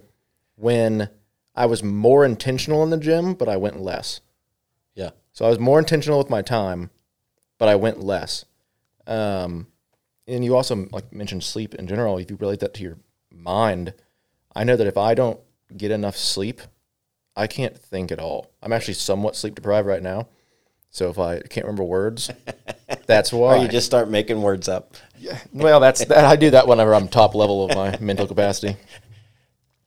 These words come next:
Speaker 1: But
Speaker 2: Oh, yeah, the
Speaker 1: Yeah.
Speaker 2: studies, the studies about sleep are, um, there's, there's many, and the conclusions are all the same. The person who consistently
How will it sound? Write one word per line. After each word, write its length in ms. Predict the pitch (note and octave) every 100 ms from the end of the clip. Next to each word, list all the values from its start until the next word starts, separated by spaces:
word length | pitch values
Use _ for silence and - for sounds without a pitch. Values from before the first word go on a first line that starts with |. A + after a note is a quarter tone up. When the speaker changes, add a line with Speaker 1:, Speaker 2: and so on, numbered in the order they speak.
| - _ C#3 -
Speaker 1:
But 360 | A2+ G#2 - _ _ -
Speaker 2:
Oh, 100 | E3
yeah, 220 | C#3+ C3+
the 120 | A#2
Speaker 1:
Yeah. 60 | C3+
Speaker 2:
studies, 640 | - G2 F3+ G#3 F#3+ -
the 180 | - C3+
studies 440 | C3 - D#3 E3+ D#3+
about 320 | B2+ A#2+ -
sleep 520 | - A2 G#2 F2+ - _ _ _ -
are, 440 | G2 F2+ F2 E2+ _ _ _
um, 420 | F#2 E2 D2 B1+ _ _ _ _ _ _ _ _ _ _ _ _ - _ _ _ _
there's, 300 | G#2 G#2 G2 -
there's 320 | G2+ F#2+ -
many, 540 | F#2+ G2+ F2 F2 F2+ _ _ _ -
and 220 | F#2 F2+
the 80 | E2
conclusions 640 | - F2+ - G2 F#2+ F2+
are 120 | F2+
all 160 | F2 F2
the 100 | E2
same. 480 | - F#2+ E2+ E2 D#2+
The 100 | G2+
person 580 | - A#2+ A#2+ - A#2 G2+
who 220 | G#2+ G2+
consistently 1160 | - G#2 F2+ - G#2+ - A#2 D2 G2+ G2 G2